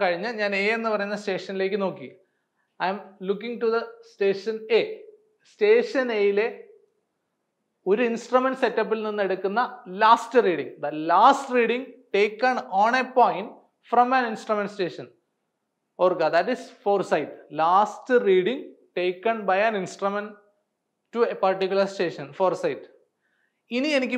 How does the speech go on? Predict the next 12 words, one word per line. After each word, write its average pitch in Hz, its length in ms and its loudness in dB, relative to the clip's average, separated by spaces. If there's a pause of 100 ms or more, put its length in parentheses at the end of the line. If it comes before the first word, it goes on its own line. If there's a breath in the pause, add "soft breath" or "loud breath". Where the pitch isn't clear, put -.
(160)
ബി 220 80 -2 (160)
കാണാൻ 214 400 4
പറ്റില്ല, 160 320 -4 (140)
അപ്പോൾ 180 200 -6
എനിക്ക് 180 240 -6
ഇൻസ്ട്രുമെന്റ് 208 540 -6
ഷിഫ്റ്റ് - 340 -8
ചെയ്തേ 208 220 2 (160)
പറ്റുള്ളൂ. 180 480 0 (800)
ഞാൻ 226 140 4 (180)
ഇൻസ്ട്രുമെന്റ് 247 720 -2
ഷിഫ്റ്റ് 240 340 -2